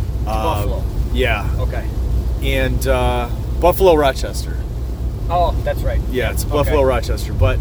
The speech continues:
Speaker 1: when I saw that they were play-, like, I, w-, I saw them announce their tour, their little mini tour that they were doing.
Speaker 2: Uh-huh.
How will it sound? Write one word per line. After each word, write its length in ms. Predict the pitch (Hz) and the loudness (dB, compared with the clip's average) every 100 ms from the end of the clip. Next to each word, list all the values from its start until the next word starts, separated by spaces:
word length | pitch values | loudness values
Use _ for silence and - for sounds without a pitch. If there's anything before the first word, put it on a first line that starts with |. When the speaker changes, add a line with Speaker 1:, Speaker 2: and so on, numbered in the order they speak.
| - - - - - - - - - | 0 0 0 -2 0 0 0 -2 -2
Speaker 1:
when 120 | 151 | 2
I 100 | 160 | 4
saw 320 | 165 - 220 226 | 4 6 6 6
that 120 | 202 | 4
they 120 | 190 | 4
were 160 | 190 190 | 6 4
play-, 420 | - 180 196 196 | 0 -2 0 2
like, 140 | 175 165 | 0 2
I, 60 | |
w-, 160 | 160 160 | 2 0
I 100 | 143 | -2
saw 240 | - 175 | 2 2
them 120 | 175 160 | 2 2
announce 420 | 139 147 151 - | 2 2 2 0
their 180 | 135 117 | 0 0
tour, 480 | - 202 190 127 | 2 4 4 4
their 140 | 127 127 | 4 2
little 180 | 135 135 | 2 0
mini 260 | 131 143 139 | 0 0 0
tour 280 | 151 165 165 | 0 2 0
that 120 | 135 | 0
they 80 | 117 | 0
were 80 | 107 | 0
doing. 380 | 110 107 110 - | -2 0 0 0
Speaker 2:
Uh-huh. 240 | - - | 0 0